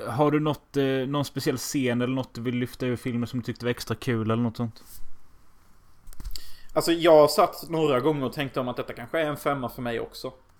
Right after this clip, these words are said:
Speaker 2: Eh, och när jag brukar känna så, då brukar jag faktiskt känna att varenda scen är typ lika bra jämfört med den som kom innan eller den som kom efter. Det är så jag brukar känna inför när jag vet att något är en femma. Det är att jag typ älskar varje scen, typ.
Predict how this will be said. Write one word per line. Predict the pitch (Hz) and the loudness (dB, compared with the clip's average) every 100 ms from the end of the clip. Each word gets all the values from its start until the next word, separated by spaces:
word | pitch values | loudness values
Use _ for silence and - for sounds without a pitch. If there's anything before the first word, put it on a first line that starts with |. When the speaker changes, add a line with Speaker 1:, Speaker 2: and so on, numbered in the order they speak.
| - - | -16 -6
Speaker 2:
Eh, | 120 120 117 117 - - - - | 0 2 0 -2 -14 -20 -20 -20
och | - 135 | -6 0
när | 139 | 2
jag | 120 | 2
brukar | 156 185 160 | 4 2 2
känna | - 147 120 | 0 0 0
så, | - 139 | -4 -2
då | 117 | -2
brukar | 113 117 160 | -2 0 0
jag | 151 | 0
faktiskt | 143 135 - | -6 -6 -2
känna | 135 123 | -2 0
att | 117 | -2
varenda | 117 113 120 123 123 110 | 0 0 2 -2 -4 -8
scen | - - 147 113 110 120 - - _ _ _ _ _ _ - | -8 -4 -2 -2 -6 -10 -20 -20 _ _ _ _ _ _ -8
är | 127 123 | -4 -4
typ | - 123 123 | -2 -4 -2
lika | 123 123 | -6 -4
bra | 110 117 110 107 107 - - | -4 0 0 0 -4 -16 -14
jämfört | 127 123 117 127 110 | -8 -6 -6 -6 -4
med | 123 | -4
den | 117 113 | -6 -6
som | 120 | -10
kom | - 120 | -10 -10
innan | 131 123 110 110 | -8 -6 -6 -4
eller | 110 | -4
den | 113 110 | -4 -6
som | - 117 | -8 -10
kom | 113 113 | -10 -10
efter. | 113 - - 123 - - - - _ - | -12 -14 -12 -12 -12 -20 -20 -20 _ -6
Det | 127 | -2
är | |
så | 143 185 | 0 2
jag | 156 143 | 2 6
brukar | 147 147 | 4 2
känna | 120 156 156 127 120 | -2 0 2 0 -2
inför | 131 120 131 | -8 -8 -6
när | 127 | -2
jag | 123 113 113 | 0 0 0
vet | 123 107 | -2 -4
att | 120 | -6
något | 120 110 123 | -8 -8 -8
är | |
en | 113 | -8
femma. | - 120 110 110 | -4 -6 -4 -6
Det | 123 | 0
är | 139 | 2
att | 135 | 2
jag | 127 | -2
typ | 135 - | -4 -4
älskar | 123 120 - 113 | -6 -6 -6 -6
varje | 113 113 107 | -2 0 0
scen, | 110 - 113 110 | -4 -10 -10 -10
typ. | 120 131 | -6 -8